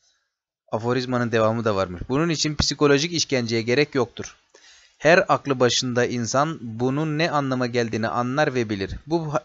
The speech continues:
e, bu herkese pratik hayatta yarar sağlayan kurtarıcı bir tavsiyedir. Üç yüz elli yedi. Eski çağların ustalarını düşünelim. Ne harikadır Sokrates'in okulu. O hayatın ve icraatin kaynağını ve kılavuzunu gözler önüne serer. Boş spekülasyonlar için değil,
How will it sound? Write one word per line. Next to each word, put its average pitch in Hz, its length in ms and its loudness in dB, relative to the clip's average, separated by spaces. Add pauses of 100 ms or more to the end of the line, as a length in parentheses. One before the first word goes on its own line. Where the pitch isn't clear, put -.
e, 139 200 4
bu 170 320 0
herkese 170 580 0
pratik 160 420 -2
hayatta 143 360 2
yarar 139 300 2
sağlayan 113 500 0
kurtarıcı 120 520 -4
bir 196 120 -4
tavsiyedir. 113 720 -2 (1500)
Üç - 180 -2
yüz 175 120 2
elli 160 220 8
yedi. 113 280 6 (140)
Eski 196 280 4
çağların 165 420 8
ustalarını 139 500 4
düşünelim. 98 480 0 (160)
Ne 214 120 4
harikadır 143 500 6
Sokrates'in 104 640 -4
okulu. 87 340 -6 (200)
O 180 140 2
hayatın 151 460 6
ve 135 80 0
icraatin 117 540 2
kaynağını 104 640 -2
ve 123 100 0
kılavuzunu 117 640 0
gözler 127 360 4
önüne 104 280 2
serer. 85 420 -6 (120)
Boş 170 180 6
spekülasyonlar 110 800 -2
için 98 260 -6
değil, 107 220 -2